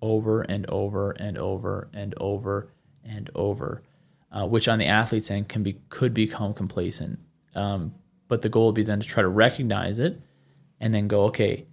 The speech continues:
it's better to create, uh, adherence and create satisfaction than it is to actually focus on the problem right now,"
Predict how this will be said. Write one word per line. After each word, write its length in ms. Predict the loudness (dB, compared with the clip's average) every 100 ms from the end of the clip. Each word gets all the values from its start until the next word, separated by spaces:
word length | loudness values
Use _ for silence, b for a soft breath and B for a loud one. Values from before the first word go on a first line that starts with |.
| _ -6
it's 180 | -6
better 460 | -2 4 6 6 4
to 220 | 2 -2
create, 540 | -2 0 2 2 0 -6 _ -6
uh, 480 | -4 -2 -2 -4 -6 -8
adherence 840 | -6 -4 0 2 4 4 0 -8 -12 _
and 220 | -2 -2
create 500 | -2 0 0 0 -4
satisfaction 1000 | -4 0 0 -2 0 0 0 0 0 0 -4 _ _
than 120 | -2
it 100 | 2
is 180 | 2 2
to 60 | 2
actually 300 | 2 0 -6
focus 480 | 2 4 4 2 -2
on 140 | -2
the 80 | -2
problem 440 | -2 0 0 -2
right 160 | -4 -6
now," 280 | -10 -12